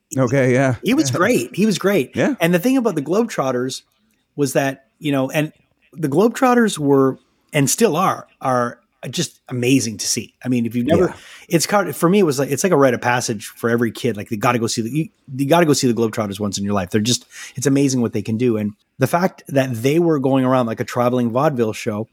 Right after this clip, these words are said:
Speaker 2: early on, um, just blowing people away on any stage they could. And, and that they've cemented that legacy and they're still,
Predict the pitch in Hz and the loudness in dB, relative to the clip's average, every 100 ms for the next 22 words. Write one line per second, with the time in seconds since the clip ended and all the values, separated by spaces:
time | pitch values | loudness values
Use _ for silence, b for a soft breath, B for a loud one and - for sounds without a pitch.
0 | - 147 170 196 170 165 160 117 120 - | -4 0 4 4 4 4 2 0 -4 -4
1 | 127 120 120 117 143 - 123 131 147 151 | -2 2 0 0 -4 -2 2 2 2 -2
2 | 135 131 123 147 120 113 131 - 123 120 | -2 2 4 4 4 2 0 0 0 0
3 | 120 104 160 151 113 _ _ _ _ - | -2 -4 0 0 -2 _ _ _ _ -4
4 | 123 123 - 143 135 135 135 127 - 123 | 0 0 -2 -4 0 -2 -2 -4 0 0
5 | 135 143 127 120 120 135 135 123 110 107 | 0 -2 -2 0 0 0 -2 -4 -6 -6
6 | - - 147 | -4 2 2